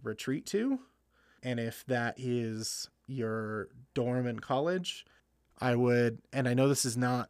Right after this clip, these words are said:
possible for everybody, but try to be as financially stable as you can be. Because if the worst happens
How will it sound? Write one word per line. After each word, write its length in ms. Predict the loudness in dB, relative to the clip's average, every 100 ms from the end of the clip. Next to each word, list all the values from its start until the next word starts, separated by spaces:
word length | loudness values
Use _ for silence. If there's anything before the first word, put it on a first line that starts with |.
| -10
possible 580 | -2 0 0 -2 -2 -2
for 180 | 0 -2
everybody, 640 | -2 -2 -2 -4 -6 -10 _ -16
but 480 | -4 -2 0 -4 -10 _ _
try 320 | -8 2 4 6
to 100 | 4
be 180 | 4 0
as 160 | -2
financially 640 | -4 -2 -2 -2 -4 -4 -4
stable 520 | -4 -2 -2 -2 -2
as 160 | -4 -6
you 100 | -12
can 340 | -8 -8 -4
be. 300 | -2 0 -2 -10 _ _ _
Because 320 | -6 -4 -4
if 180 | -4 -6
the 100 | -4
worst 360 | 4 4 4 -2
happens 720 | -4 -4 -6 -6 -6 -8